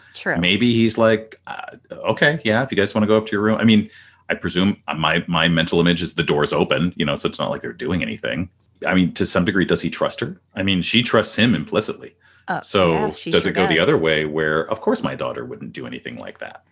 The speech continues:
Speaker 1: Yeah, I don't know. So he's in her room. She's trying to figure out what to wear. And her room's full of, you know, a bunch of anatomy posters and tons of books and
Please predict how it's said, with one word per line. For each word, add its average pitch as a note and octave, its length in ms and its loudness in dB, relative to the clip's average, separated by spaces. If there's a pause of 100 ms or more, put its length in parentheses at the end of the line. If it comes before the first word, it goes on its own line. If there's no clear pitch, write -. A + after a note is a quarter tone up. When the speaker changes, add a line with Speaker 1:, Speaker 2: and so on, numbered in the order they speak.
Speaker 1:
Yeah, F#4+ 220 0
I D#4 120 4
don't F#4 160 -2
know. G4 260 0
So D4 160 -4
he's D#4 240 0
in F4+ 100 -2
her E4 120 2
room. F4 280 0
She's C4 180 -12
trying D#4 180 -4
to D4+ 40 -6
figure C#4+ 220 -2
out B3+ 120 2
what A3 140 -10
to B3 120 -6
wear. B3 340 2
And A#3 100 0
her B3+ 80 2
room's D4 360 2
full A#3+ 240 4
of, A3+ 320 2
you A3 120 -2
know, G3+ 260 2
a G3 40 -2
bunch A3 240 0
of G#3 120 -2
anatomy F#3+ 500 4
posters G#3 580 0
and C#3 100 -6
tons A3+ 300 0
of F#3+ 160 -4
books - 640 -2 (100)
and E3+ 480 -2